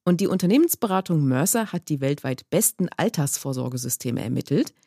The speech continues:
Außerdem widmen wir uns einer Umfrage der Aufsichtsbehörde bafin zum Thema Nachhaltigkeit.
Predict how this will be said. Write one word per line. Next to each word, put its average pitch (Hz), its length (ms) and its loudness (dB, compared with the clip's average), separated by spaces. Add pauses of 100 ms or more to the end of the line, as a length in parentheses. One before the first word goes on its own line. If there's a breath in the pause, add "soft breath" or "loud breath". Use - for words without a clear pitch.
(320)
Außerdem 311 440 4
widmen 262 280 4
wir 226 140 0
uns 208 200 0
einer 160 260 2
Umfrage 220 500 2
der - 140 -2
Aufsichtsbehörde 143 760 -4
bafin 147 520 0
zum 143 180 -4
Thema 127 240 -2
Nachhaltigkeit. 147 920 -2